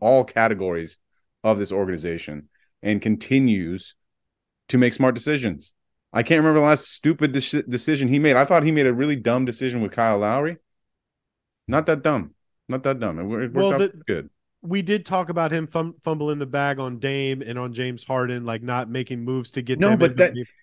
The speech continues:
Speaker 1: even still, that's not a bad decision 'cause he just wasn't willing to give up the boat. Like, that's a
Speaker 2: Right.
Speaker 1: strong decision. You know what I
Speaker 2: Right,
Speaker 1: mean?
Speaker 2: I
Speaker 1: And
Speaker 2: agree.
Speaker 1: people can, can argue that was a wrong decision. That's fair. Like, go ahead and give up the boat. But then you see how fucking good Jaime Jaquez is.
Speaker 2: Right.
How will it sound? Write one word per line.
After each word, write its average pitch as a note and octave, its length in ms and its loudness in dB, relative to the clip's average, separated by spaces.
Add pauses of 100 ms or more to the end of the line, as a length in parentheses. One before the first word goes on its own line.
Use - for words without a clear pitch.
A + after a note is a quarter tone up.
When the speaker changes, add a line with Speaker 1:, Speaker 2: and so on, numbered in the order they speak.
(140)
Speaker 1:
even F#3 280 2
still, G#3+ 380 2
that's D#3+ 220 2
not F#3 220 0
a E3 40 4
bad C3+ 280 2
decision E3+ 420 -4
'cause C3+ 140 0
he C#3+ 100 -2
just D3 200 2
wasn't C3 380 2
willing C#3 300 2
to B2+ 100 -4
give A2+ 300 2
up B2+ 180 2
the A2+ 80 0
boat. C#3 440 2
Like, A#2 180 4
that's D#3+ 180 4
a - 20 2
Speaker 2:
Right. E3 60 0
Speaker 1:
strong E3 580 -2
decision. G2+ 640 -4
You A#2+ 120 -2
know C3+ 60 2
what C3+ 80 2
I C3+ 40 2
Speaker 2:
Right, C3+ 40 0
Speaker 1:
mean? E3 80 2
Speaker 2:
I A#3 80 2
Speaker 1:
And B3+ 100 2
Speaker 2:
agree. D3 440 -2
Speaker 1:
people G3+ 220 -2
can, C#3+ 260 -2 (140)
can C#3+ 100 -2
argue C#3+ 300 0
that A2+ 120 0
was G#2 120 -2
a F#2+ 80 -4
wrong C3 400 0
decision. F2+ 540 -8
That's C3+ 180 -2
fair. F2+ 400 -6 (280)
Like, G#2+ 160 0
go D3 140 4
ahead D#3 200 4
and C#3+ 80 -2
give A2 160 0
up F#2+ 120 -4
the F2+ 60 -10
boat. E2+ 360 -4 (180)
But C#3 140 2
then E3 100 0
you E3 80 0
see F3 140 -4
how F3+ 100 2
fucking F3+ 320 -2
good F3 160 2
Jaime F3 320 4
Jaquez D#3+ 460 -2
is. D2+ 280 -6 (240)
Speaker 2:
Right. G#3 300 -4